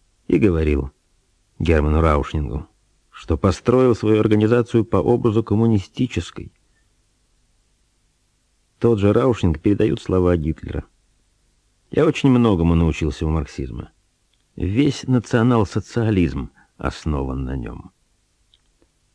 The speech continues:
Пропаганда десятилетиями формулировала тезис: нацисты ненавидели коммунистов, и наоборот. Но факты —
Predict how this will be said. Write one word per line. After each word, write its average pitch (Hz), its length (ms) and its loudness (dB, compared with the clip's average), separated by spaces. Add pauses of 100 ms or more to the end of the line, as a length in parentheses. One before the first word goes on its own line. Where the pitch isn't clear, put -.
(120)
Пропаганда 117 960 0
десятилетиями 123 1000 -4
формулировала 98 800 -2
тезис: 73 540 -6 (640)
нацисты 127 840 -2
ненавидели 101 680 0
коммунистов, 101 720 -4 (160)
и 190 100 0
наоборот. 76 540 -4 (800)
Но 73 180 -4
факты — 85 560 -10